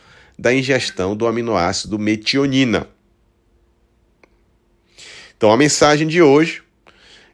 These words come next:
é sobre a doença homocistinúria, que é comumente causada pela deficiência da enzima, da ação da enzima cistationina sintase.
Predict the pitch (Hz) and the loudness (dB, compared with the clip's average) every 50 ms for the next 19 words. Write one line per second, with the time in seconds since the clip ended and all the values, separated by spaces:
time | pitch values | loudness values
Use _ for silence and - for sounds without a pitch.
0 | _ - 131 117 110 110 107 - _ _ _ - - - 117 110 107 117 113 104 | _ 2 4 4 4 4 2 -4 _ _ _ -14 -4 0 0 2 2 2 0 2
1 | 104 101 95 92 98 92 - 92 87 - _ _ _ _ _ - _ _ _ _ | 0 0 0 0 -2 -4 -6 -10 -10 -14 _ _ _ _ _ -20 _ _ _ _
2 | 127 135 131 117 107 101 - - 92 - - - - - 143 123 123 127 135 139 | 2 2 4 2 0 0 0 -4 -4 -6 -8 -6 -6 -4 -4 -2 -2 -2 -2 -4
3 | - 156 - _ _ _ _ _ _ _ _ _ _ _ _ _ _ _ _ - | -4 -8 -10 _ _ _ _ _ _ _ _ _ _ _ _ _ _ _ _ 2
4 | 117 117 113 110 110 - - _ _ _ - - _ - 151 165 160 139 117 123 | 2 4 4 2 0 -2 -6 _ _ _ -20 -18 _ -2 0 2 2 2 4 2
5 | 131 127 - - - 139 117 110 104 92 104 98 90 87 85 73 - - - 98 | 2 0 0 -2 0 2 2 2 0 0 0 0 0 0 -2 -4 -8 -8 -4 -2
6 | 95 98 95 101 95 - 117 110 - - - 101 95 92 87 - - 82 78 82 | -2 0 0 -2 -4 -4 -8 -8 -6 -4 -2 -2 -2 -2 -2 -4 -6 -10 -10 -12
7 | - _ _ _ _ _ _ _ _ _ _ - _ _ - 85 107 110 110 104 | -14 _ _ _ _ _ _ _ _ _ _ -20 _ _ 0 2 2 4 4 0
8 | 95 87 87 95 110 117 113 98 92 85 80 92 98 92 - - - 143 156 165 | -2 -2 -4 -4 -2 -2 0 0 0 0 2 2 0 2 0 0 2 4 4 4
9 | 147 123 101 87 92 98 95 90 87 87 87 - - 123 120 - - 107 95 - | 4 2 0 0 -2 -2 -2 -2 -2 -2 -4 -4 -4 -4 -6 -4 -4 -4 -4 -4
10 | - - 98 87 82 80 80 90 98 - - 147 151 - _ 117 107 104 107 110 | -4 -4 -4 -2 -4 -4 -6 -4 -6 -6 -6 -6 -8 -4 _ 0 2 2 2 0
11 | 120 117 - - | 0 -4 -8 -12